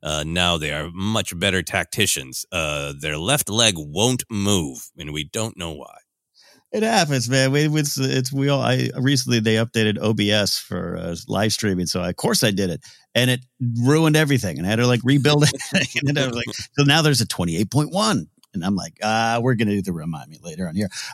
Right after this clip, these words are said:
Speaker 2: I like this idea too of if, if maybe there was some separatist leaders like, "Hey, this would make sense if we did this, we could win the war. We have an update ready." And that word gets to Dooku and Grievous and Palpatine, and suddenly those scientists aren't around anymore. I'm not rooting for
Speaker 1: <laughs>
Speaker 2: death and destruction, but, you know, like, it can be a little subplot.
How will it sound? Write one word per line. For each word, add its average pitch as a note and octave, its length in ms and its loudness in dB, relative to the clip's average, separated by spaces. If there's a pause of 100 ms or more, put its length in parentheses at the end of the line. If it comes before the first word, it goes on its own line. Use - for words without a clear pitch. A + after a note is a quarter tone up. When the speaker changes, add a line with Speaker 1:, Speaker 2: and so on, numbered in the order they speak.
Speaker 2:
I D3 60 0
like A#3+ 200 0
this D#3+ 140 4
idea B2+ 280 4
too D3 220 2
of G#2+ 220 0
if, A2+ 180 0
if A#2+ 240 0
maybe C#3+ 240 2
there A#2+ 140 2
was C3 260 2
some G#2 140 -4
separatist G#2 420 -2
leaders E3 280 2
like, F#2+ 160 -6
"Hey, D#3 180 2
this C3+ 220 0
would A#2 80 2
make G2 160 0
sense B2 260 0
if F#2 80 -8
we F2+ 80 -2
did C3 180 2
this, B2 140 0
we F2 80 -10
could - 100 -20
win D2+ 120 -20
the C#2+ 80 -20
war. B2+ 280 0
We G#2 120 -6
have F2+ 160 -10
an E2+ 80 -14
update F#2+ 360 -6
ready." A2+ 440 0 (400)
And E2 640 -10
that G2 220 -8 (220)
word A2+ 560 0
gets F2 280 -6
to D#2+ 260 -6
Dooku D#2 600 -10
and C#2+ 80 -20
Grievous D#2+ 460 -10
and - 100 -16
Palpatine, - 520 -10
and D#2+ 100 -6
suddenly F#2 320 -2
those G2+ 220 0
scientists B2 440 0
aren't D#3+ 140 0
around G#3+ 340 -2
anymore. F2 380 -4
I'm D3 80 -8
not G2 140 -6
rooting C3+ 320 -4
for G#2+ 120 -4
Speaker 1:
<laughs> A#2+ 160 -6
Speaker 2:
death - 260 0
and B2 100 -2
destruction, - 560 -4
but, A2+ 120 0
you B2+ 100 2
know, E3 200 4
like, B2 200 4
it B2 120 -4
can A#2+ 100 -2
be A2+ 80 0
a A2 40 0
little G#2+ 160 -4
subplot. - 400 -16